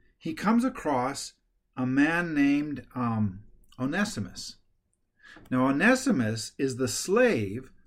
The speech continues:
of a church leader in Colossia, in Colossae named, named Philemon. Uh, he's Philemon's slave, and he's escaped. He's stolen some money from Philemon, and this crime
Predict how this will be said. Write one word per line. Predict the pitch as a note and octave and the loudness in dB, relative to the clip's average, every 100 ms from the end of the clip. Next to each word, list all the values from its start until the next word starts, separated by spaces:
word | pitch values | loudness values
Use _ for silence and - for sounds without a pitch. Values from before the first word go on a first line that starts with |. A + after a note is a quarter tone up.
| _ | _
of | C3+ D3+ | -2 -2
a | |
church | D#3 - G#3+ G#3 - | -2 0 0 0 -4
leader | D3 A3+ A3 C3+ | -2 2 4 2
in | B2+ D#3 D#3 | 2 -4 -4
Colossia, | E3 E3+ F#3+ F#3+ - A2 _ - | 0 2 2 0 -4 -10 _ -12
in | E3+ D3 | -8 -6
Colossae | - F3 G3+ G3+ G#2 A#2 | 0 2 2 0 -6 -4
named, | C#3 D#3 D3+ G#3+ - - - - - | -4 -4 -6 -12 -20 -20 -20 -16 -2
named | C3 C#3 A#2+ | 2 2 0
Philemon. | D#3 D#3+ F3 A3+ D3+ G#2+ - _ _ _ _ - | 2 4 6 6 4 0 -10 _ _ _ _ -10
Uh, | B2 A2 | -6 -4
he's | G2+ G#2+ F3+ - - | -6 -6 -6 -6 -8
Philemon's | C#3+ C3 C3 D3+ F3 F3 | -4 -2 0 -2 -6 -6
slave, | - G#2+ A#2 F#3+ - | -4 -2 -2 -4 -6
and | C3+ | -4
he's | A2+ B2 B2+ | -2 0 -2
escaped. | A#2 - A2+ E3 - | -4 -4 -2 -2 -4
He's | A#2 G#2+ | -8 -6
stolen | C#3 C#3 C#3+ | -2 0 0
some | B2 C3+ | -2 -2
money | B2+ C3+ | 0 0
from | C#3+ D3 B2 | -2 -4 -4
Philemon, | B2 A#2+ A2+ C3 G3 - - - - | -2 -2 -2 -2 -4 -8 -16 -20 -6
and | B2 C3+ | 0 4
this | A#3 - - - - | 4 4 -8 -14 -14
crime | - G3+ B3 D3 G#2 G#2+ | -2 4 4 4 0 -4